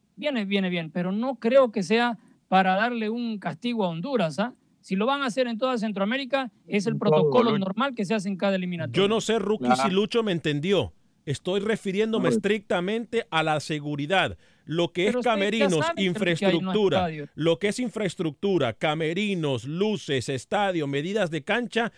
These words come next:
Speaker 3: se han reglamentado y se han
Speaker 2: Pero,
Speaker 3: jugado
Speaker 2: Alex,
Speaker 3: ya partidos
Speaker 2: esto,
Speaker 3: oficiales
Speaker 2: esto,
Speaker 3: ahí. Esto es
Speaker 2: a ver, pero esto
Speaker 3: estrictamente,
Speaker 2: solo
Speaker 3: Rookie, permítame, esto es estrictamente hablando del sistema de seguridad. Tienen que haber varias entradas y salidas a los estadios,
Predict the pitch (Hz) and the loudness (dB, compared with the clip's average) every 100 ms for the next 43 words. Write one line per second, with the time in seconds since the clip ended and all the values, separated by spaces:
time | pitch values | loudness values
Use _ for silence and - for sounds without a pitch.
0 | _ - 170 165 208 214 196 175 156 147 | _ -6 -2 -2 -2 -4 -4 -4 -4 -2
1 | 196 175 - 190 180 - - 175 185 190 | 0 0 0 0 2 2 4 4 4 2
2 | 196 170 175 190 190 185 214 214 180 202 | 2 0 0 2 4 4 4 2 2 2
3 | 156 214 220 220 _ _ _ - 190 214 | 2 4 2 0 _ _ _ -2 0 0
4 | 233 240 165 180 - - - - - 214 | 2 2 4 2 2 2 2 2 2 2
5 | 208 208 214 233 277 _ - 202 208 175 | 4 4 4 2 0 _ -4 -2 0 0
6 | 170 175 120 95 82 _ - 214 - 190 | 0 0 0 -2 -4 _ -4 -4 -2 -2
7 | 165 - 220 285 - 214 233 277 - 294 | -2 -2 0 -2 0 -2 0 -2 -2 -4
8 | 285 _ _ 156 165 196 220 226 226 202 | -6 _ _ -2 0 0 -2 0 0 -2
9 | 165 165 - 226 226 220 165 165 151 147 | -4 -8 -2 -2 0 -2 -4 -6 -6 -2
10 | 190 143 - _ _ - 165 170 165 151 | 0 0 -4 _ _ -4 0 0 -2 -2
11 | 147 120 185 202 170 151 160 156 151 147 | 0 2 2 2 0 -2 -2 0 0 -2
12 | 143 151 139 135 131 123 220 233 233 - | -2 -2 -2 -2 -2 -2 0 0 0 -2